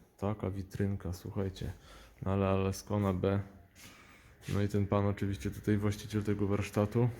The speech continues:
no to tym uczestniczy w różnego rodzaju, e, w, no, o startach, rajdach, wyścigach bym powiedział bardziej. Puchary jakieś ma zdobyte. Kurczę, fajny sprzęt, zobaczcie.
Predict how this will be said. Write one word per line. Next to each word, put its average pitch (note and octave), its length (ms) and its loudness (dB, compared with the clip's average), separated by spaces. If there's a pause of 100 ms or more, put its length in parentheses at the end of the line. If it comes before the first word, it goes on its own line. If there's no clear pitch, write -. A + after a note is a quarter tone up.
no G2+ 160 2
to G2+ 140 -2
tym G2+ 280 0
uczestniczy G#2+ 640 0
w G2+ 120 0
różnego G#2 440 2
rodzaju, A2 440 4 (1040)
e, B2+ 300 10 (360)
w, B2+ 420 4
no, E3 220 4
o A#2 80 0
startach, A2 680 -4
rajdach, A2 580 0
wyścigach G#2 760 2
bym G2+ 180 2
powiedział G2 440 2
bardziej. F#2+ 480 4 (920)
Puchary G2 380 2
jakieś G2 360 0
ma G2 140 4
zdobyte. G2 640 2 (1300)
Kurczę, G2 460 2 (380)
fajny G2+ 400 4
sprzęt, G2 460 0
zobaczcie. G2+ 600 0